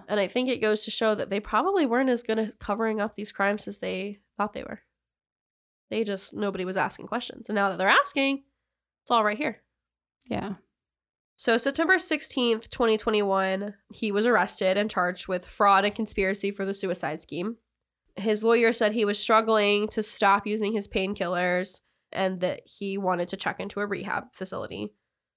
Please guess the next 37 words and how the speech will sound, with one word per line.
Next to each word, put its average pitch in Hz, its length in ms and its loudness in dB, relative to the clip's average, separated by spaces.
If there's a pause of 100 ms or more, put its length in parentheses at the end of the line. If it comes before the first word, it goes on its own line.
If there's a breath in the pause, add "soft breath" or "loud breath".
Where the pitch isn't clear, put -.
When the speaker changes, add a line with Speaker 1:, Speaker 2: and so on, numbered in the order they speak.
Speaker 1:
So - 160 -8
the 202 60 0
judge 196 440 4
allowed 226 580 8
him 277 340 2
to, 247 440 2
they 214 160 2
released 285 400 4
him 220 140 4
so 214 100 -4
that - 80 -2
he 208 120 -2
could 214 120 -2
go 208 160 4
to 208 60 4
rehab, 202 480 2
but 208 80 0
he 214 100 0
made 196 160 0
him 202 120 0
surrender 202 360 0
his 185 120 -4
passport. - 460 -6 (140)
So - 240 -12 (220)
couldn't 214 160 -4
go 190 100 -4
anywhere. - 300 -8 (400)
Speaker 2:
Gotcha. - 400 -12 (920)
Speaker 1:
He 240 140 4
was 220 200 2
then 262 220 6
arrested 240 540 4
at 196 100 4
a 202 60 2
Florida 214 840 4 (180)
detox 208 520 0
facility 180 640 -2